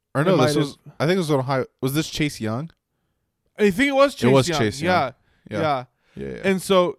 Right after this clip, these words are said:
Speaker 2: Chase Young, like, yeah, so
Speaker 1: Right.
Speaker 2: it, it's, it's funny because it's like, objectively, that's just, like, doing a good deed.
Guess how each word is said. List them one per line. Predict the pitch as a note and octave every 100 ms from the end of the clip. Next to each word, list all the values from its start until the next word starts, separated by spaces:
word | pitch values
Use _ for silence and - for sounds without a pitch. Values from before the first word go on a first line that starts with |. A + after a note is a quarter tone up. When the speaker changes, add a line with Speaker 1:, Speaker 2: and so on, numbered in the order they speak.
| -
Speaker 2:
Chase | - G3+ G3+ E3+
Young, | F#3 F#3
like, | - F3+ D#3+ _ _ _ _ _ _
yeah, | F#3+ F3+ B2
so | - F3 - _ -
Speaker 1:
Right. | G#2+ G2 G#2 _ _ _ _ _ _ -
Speaker 2:
it, | G3 -
it's, | F#3+ E3+ - -
it's | F#3+ -
funny | G3 G3+
because | F#3 D#3+ E3+ D3+
it's | -
like, | E3 D#3 -
objectively, | D#3+ D3 E3+ E3+ F3+ F#3+ G#3 G3+ _ _ _ -
that's | E3 F3
just, | G#3 F#3+
like, | F#3+ D3+
doing | D#3+ D#3
a | D3+
good | D3 B2+ C#3+ D3
deed. | B2+ B2 A2+ -